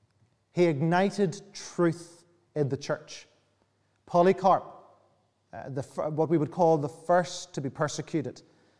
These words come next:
because we have a written detail of his persecution, his martyrdom. Uh, he really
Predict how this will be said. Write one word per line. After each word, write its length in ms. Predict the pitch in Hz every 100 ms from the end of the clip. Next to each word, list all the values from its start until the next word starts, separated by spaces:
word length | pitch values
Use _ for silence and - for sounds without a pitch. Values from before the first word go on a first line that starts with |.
| _
because 280 | 139 165 131
we 80 | 147
have 100 | 131
a 60 |
written 420 | 120 147 - 151 117
detail 460 | 139 143 - 143
of 60 | 120
his 100 | -
persecution, 680 | - 127 - - 139 139 113 _ _ _ -
his 160 | 123 139
martyrdom. 580 | 131 139 160 165 120 - - _ _ _ _ _ _
Uh, 200 | 139 139 - - _ -
he 140 | 135 170
really 460 | 143 170 190 160